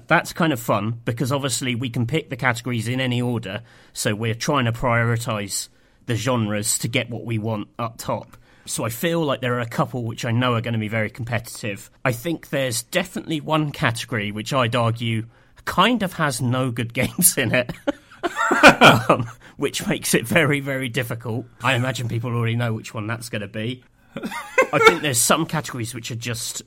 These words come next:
an embarrassment of riches, and it makes me happy that we've got that total free pick where we can basically cram something in. Yeah, there's just a couple of categories here where, like, this machine and particularly, like, the, the Japanese game development scene was just absolutely flying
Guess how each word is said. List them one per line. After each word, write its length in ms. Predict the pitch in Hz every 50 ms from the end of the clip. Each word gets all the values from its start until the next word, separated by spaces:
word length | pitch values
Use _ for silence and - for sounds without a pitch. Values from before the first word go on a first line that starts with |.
| _ _ -
an 180 | - - 139 135
embarrassment 720 | 123 113 113 131 127 131 131 135 - - - 135 127 -
of 160 | 123 117 120
riches, 640 | 139 - - - - 175 165 - - - - - _ _ _ _ _ _ -
and 320 | 123 123 117 113 110 113
it 80 | 123 120
makes 300 | 139 151 143 - - -
me 80 | 120 110
happy 380 | 120 127 117 117 - 131 131
that 140 | 120 120 117
we've 200 | 107 117 113 117
got 200 | 139 131 - -
that 240 | 113 107 110 - - _ _ -
total 300 | - - 123 120 - 120
free 300 | 117 - - 123 117 113
pick 400 | 117 - 131 135 - - - -
where 120 | 127 113
we 80 | 110 110
can 140 | 113 127 117
basically 400 | 117 120 113 - - - 113 110
cram 380 | - - - 127 117 113 117
something 340 | 117 - 139 - 113 110 107
in. 300 | 113 120 123 120 117 117 - - - - - - _ _ -
Yeah, 260 | 110 127 113 101 95 90
there's 260 | 107 113 107 - -
just 180 | 151 - -
a 60 | 147 113
couple 300 | - 165 151 - - 113
of 60 | 113
categories 460 | - 123 113 - - 120 113 113 -
here 240 | - 123 110 101 101
where, 220 | 98 98 95 98
like, 340 | 98 98 95 76 - - - _ -
this 240 | 127 117 - -
machine 540 | 123 113 117 - 139 113 107 101 98 95 95
and 240 | 95 92 98 110 -
particularly, 640 | - - - - 143 - - 123 107 101 87 - - - - - - - - - -
like, 300 | 113 107 87 - - -
the, 120 | - 113 117 - - - -
the 80 | -
Japanese 500 | - - 123 113 113 - 110 101 101 95
game 220 | - 117 107 101 95
development 440 | 98 110 104 104 95 95 98 92
scene 340 | - - - 117 92 85 73
was 140 | - - -
just 200 | - 113 110 -
absolutely 560 | 98 98 - - - - 107 95 - 62 104
flying 520 | 104 - - 117 107 110 110 110 104 104